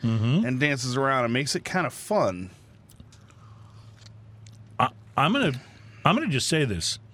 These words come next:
Speaker 1: This is the best peach beer I've ever tasted. It's got just enough beer on the finish to not come across like a, uh,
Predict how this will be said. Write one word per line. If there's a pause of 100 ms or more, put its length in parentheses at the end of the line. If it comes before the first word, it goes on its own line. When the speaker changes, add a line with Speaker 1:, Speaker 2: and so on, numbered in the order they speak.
(800)
Speaker 1:
This
is
the
best
peach
beer
I've
ever
tasted. (2000)
It's
got
just
enough (220)
beer (640)
on
the
finish (1160)
to
not
come
across
like
a,
uh,